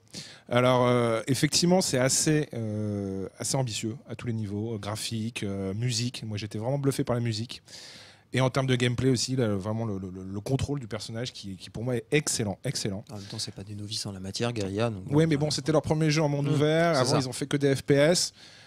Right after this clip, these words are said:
Speaker 1: Donc voilà, ils ont, ils ont vraiment, euh, pris un gros risque de, de se lancer dans quelque chose qu'ils connaissent pas. Ça fait cinq ans et demi qu'ils travaillent sur ce jeu-là, cinq ans et demi.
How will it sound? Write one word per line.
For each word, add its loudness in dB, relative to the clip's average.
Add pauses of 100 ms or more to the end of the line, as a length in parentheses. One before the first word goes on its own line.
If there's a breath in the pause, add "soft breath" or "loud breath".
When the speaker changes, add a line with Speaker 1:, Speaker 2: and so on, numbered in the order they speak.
(140 loud breath)
Speaker 1:
Donc 2
voilà, 6
ils 0
ont, -2
ils 0
ont 0
vraiment, 6
euh, 6
pris 0
un -2
gros 4
risque 2
de, -2
de -4
se -6
lancer -2
dans 0
quelque -2
chose -4
qu'ils -4
connaissent -2
pas. 0
Ça -4
fait -4
cinq 0
ans 8
et 6
demi 4
qu'ils -6
travaillent 0
sur -6
ce -6
jeu-là, -2
cinq -6
ans 2
et 2
demi. -2